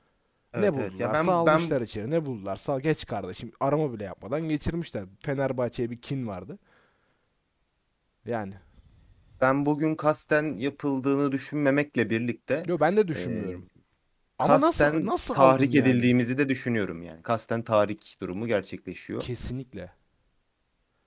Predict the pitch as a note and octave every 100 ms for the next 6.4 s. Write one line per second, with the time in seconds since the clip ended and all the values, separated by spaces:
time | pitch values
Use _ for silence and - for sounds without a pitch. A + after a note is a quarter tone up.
0 | _ _ _ _ _ _ - D3+ C#3+ C#3+
1 | D#3+ C#3 G#2 G2+ _ _ _ _ _ _
2 | _ _ C3 B2+ - D3 B2+ D3 C#3 -
3 | _ _ - C#3+ D#3+ B2+ G2+ G2 F#2 F2+
4 | E2+ _ F2+ F#2 G#2 G#2+ G#2 - A2 G#2
5 | A#2+ D#3+ - - _ _ - C3 C3 D3+
6 | A2+ F2+ D#2 D#2